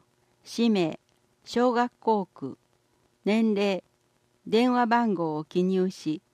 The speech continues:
受講料を添えて申し込んでください。公民館に来館できない場合は、はがきで申し込む。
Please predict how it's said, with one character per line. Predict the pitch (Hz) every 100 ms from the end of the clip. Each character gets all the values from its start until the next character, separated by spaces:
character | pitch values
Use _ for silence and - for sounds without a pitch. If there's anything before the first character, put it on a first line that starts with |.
| _ _ _ -
受 | 208
講 | 214 254 247
料 | 233 240 240
を | 240
添 | 240 214
え | 180
て | 156
申 | 135 180 202
し | -
込 | - 180
ん |
で | 175 170
く | 156
だ | 156
さ | 160 143
い。 | 143 - _ _ _ _ _ _ _ _ _ _ _ _ _ _ -
公 | 240 262
民 | 269 247
館 | 190 170
に | 165 156
来 | 175 214 233
館 | 240 240
で | 226 240
き | 233
な | 220
い | 180
場 | 160 156
合 | 165 151
は、 | 151 -
は | 190
が | 208 226
き | 208
で | 202
申 | 196 196 190
し | -
込 | - 160
む。 | 147